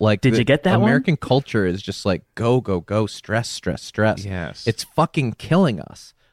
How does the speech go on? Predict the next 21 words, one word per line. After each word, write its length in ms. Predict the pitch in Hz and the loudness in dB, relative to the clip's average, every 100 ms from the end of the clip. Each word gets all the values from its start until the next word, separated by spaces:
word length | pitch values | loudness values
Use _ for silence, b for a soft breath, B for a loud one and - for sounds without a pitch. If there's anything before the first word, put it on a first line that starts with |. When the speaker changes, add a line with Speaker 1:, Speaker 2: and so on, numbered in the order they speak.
| - | 0
Speaker 1:
Like, 320 | 117 117 - | 2 2 -2
just 240 | - 147 - _ | -2 -2 -2 _
get 260 | 123 139 - | 2 2 2
on 180 | 175 170 | 0 0
T 180 | 185 156 | -2 -2
V 260 | 123 120 - | 0 -2 -2
and 140 | 104 | -6
set 240 | - 120 120 | 0 2 2
a 40 | |
good 140 | 123 | 2
example 540 | 127 104 113 107 110 104 | -2 0 -2 0 -2 -2
and 120 | 104 | -4
just 200 | 107 - | -4 -6
chill 400 | - - - 123 | -10 -4 2 4
out 300 | 120 98 85 - | 4 2 -2 -4
and 120 | 104 | -2
go 220 | 104 104 | 2 4
like, 340 | 98 92 90 - - | 4 0 -2 -8 -2
"I, 200 | 113 120 95 | 0 0 -2
yeah, 320 | 127 120 104 | 2 2 2
okay, 500 | - 120 - 120 95 | 0 0 2 2 2